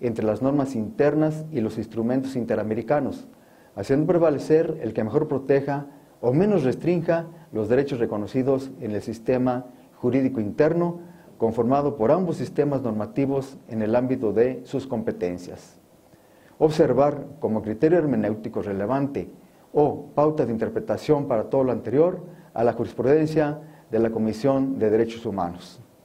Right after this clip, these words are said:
En cuanto a la aplicabilidad de la jurisprudencia de la Corte Interamericana, las pautas serían identificar el derecho o libertad que se pretende proteger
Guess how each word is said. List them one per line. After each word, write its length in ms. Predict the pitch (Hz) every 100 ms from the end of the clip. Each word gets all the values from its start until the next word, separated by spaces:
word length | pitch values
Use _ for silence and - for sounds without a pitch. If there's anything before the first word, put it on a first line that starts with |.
| _ _ _ _ _ _ _ - - _
En 180 | 151 147
cuanto 320 | 170 202 196
a 40 | 160
la 280 | 165 165 -
aplicabilidad 840 | 127 131 120 120 117 120 131 151
de 80 | 147
la 100 | 123
jurisprudencia 720 | 123 - 113 131 147 131 104
de 160 | 107 107
la 120 | 107
Corte 240 | 143 143
Interamericana, 800 | 117 107 101 104 - 151 170 180 - -
las 260 | 101 110 -
pautas 360 | 113 113 127
serían 420 | - 131 160 131 - - - _ _ _ _ _ _ _ _ _ _ -
identificar 840 | 156 156 156 151 151 180 196 196 -
el 140 | 131
derecho 400 | 135 160 170 165
o 60 | 131
libertad 600 | 117 113 - 147 165 170 - -
que 80 | 127
se 140 | 131
pretende 380 | 120 120 151 156
proteger 640 | 151 120 - - 143 147